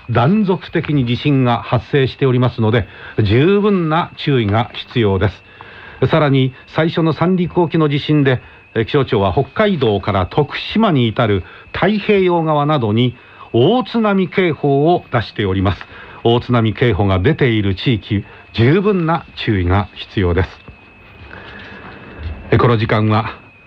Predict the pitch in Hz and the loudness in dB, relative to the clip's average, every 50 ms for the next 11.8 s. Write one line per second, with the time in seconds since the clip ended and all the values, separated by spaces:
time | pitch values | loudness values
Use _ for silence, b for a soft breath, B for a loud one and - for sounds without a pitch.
0 | - - - 120 135 170 196 196 196 180 170 160 147 147 143 139 139 131 120 113 | -20 -12 -4 0 2 2 2 2 0 0 -2 -2 -2 -4 -2 -2 0 0 0 0
1 | 123 - - - - - 156 180 233 226 202 220 202 196 185 165 - - 147 - | -2 -2 -6 -12 -6 -2 0 2 2 2 2 2 2 2 0 -2 -2 -4 -2 -2
2 | - 196 165 165 - - - 147 139 131 139 139 127 113 107 107 117 113 - - | 0 -2 -2 -2 -4 -4 -2 -2 0 2 2 2 2 2 2 2 0 0 -2 -6
3 | B B B B B B B B B B - 104 113 135 156 156 156 139 - 147 | B B B B B B B B B B -4 -2 0 2 2 2 0 0 0 0
4 | 139 135 131 117 - - - 175 165 - 143 113 110 95 101 101 101 - - - | 0 2 0 0 -2 -2 -2 -2 -2 0 0 0 0 0 0 0 -2 -4 -10 -6
5 | - - 226 233 208 170 131 107 107 92 90 - - 131 131 151 131 95 87 - | -2 0 2 2 2 2 0 0 0 0 -2 -2 -2 0 0 2 2 0 -2 -6
6 | B B B B B B - 104 - - 101 - - 110 104 92 - 110 110 110 | B B B B B B -12 -8 -6 -6 -6 -4 -2 -2 -2 -2 -2 -2 0 0
7 | 107 107 101 104 113 117 117 117 - - 127 123 120 - 135 120 117 110 - 120 | 2 2 2 2 2 2 2 0 0 0 0 0 0 0 0 -2 0 0 -2 -2
8 | 95 - 120 113 95 - - - B B B B B B B B B B - 104 | -2 0 0 0 0 -2 -4 -4 B B B B B B B B B B -2 0
9 | 98 120 123 120 107 - 104 - 131 117 127 123 120 113 101 - - 135 139 135 | 2 2 2 2 2 0 0 0 0 2 2 2 2 2 0 -2 -2 0 2 2
10 | 131 127 - - 123 104 98 110 107 117 139 123 117 - - 156 160 131 117 101 | 2 0 0 0 0 2 2 0 2 2 2 0 0 0 0 0 0 0 0 0
11 | - 135 135 151 139 156 139 139 139 139 135 - 131 98 B | 0 0 0 2 2 2 2 2 2 2 2 2 0 -2 B